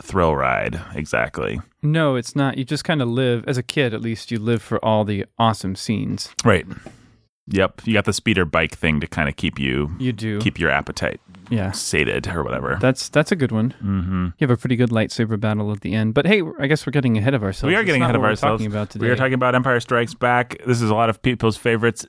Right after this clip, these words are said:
Speaker 1: uh, Star Wars movie.
Speaker 2: Hmm.
Speaker 1: Where'd you guys rank this one? I think objectively speaking, it is the best Star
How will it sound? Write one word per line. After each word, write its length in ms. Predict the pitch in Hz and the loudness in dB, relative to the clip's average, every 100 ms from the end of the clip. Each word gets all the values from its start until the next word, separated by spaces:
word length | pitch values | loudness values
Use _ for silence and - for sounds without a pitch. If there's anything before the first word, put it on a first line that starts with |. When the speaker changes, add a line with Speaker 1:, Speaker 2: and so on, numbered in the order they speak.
| _ | _
Speaker 1:
uh, 280 | 107 104 101 | 2 4 4
Star 260 | 95 127 117 | 2 0 2
Wars 280 | 117 113 104 | 2 2 0
movie. 520 | 120 135 151 180 - | 0 2 2 0 0
Speaker 2:
Hmm. 280 | 135 120 107 | 0 0 2
Speaker 1:
Where'd 180 | 135 131 | 0 2
you 60 | |
guys 240 | 123 110 101 | 2 2 2
rank 280 | 101 95 | 2 2
this 240 | - 87 - | 0 0 2
one? 360 | 92 85 80 - - - - _ _ _ - - | 2 4 2 0 -4 -10 -20 _ _ _ -14 -2
I 80 | - | 2
think 120 | 160 | 4
objectively 680 | 147 104 87 139 139 113 104 | 4 2 2 4 4 4 4
speaking, 640 | 98 - 90 - 73 73 - | 4 4 2 4 0 -2 0
it 140 | 90 | 4
is 140 | 90 85 | 4 2
the 80 | 78 | 2
best 340 | 65 - - | 0 0 -4
Star 240 | - 65 | 0 0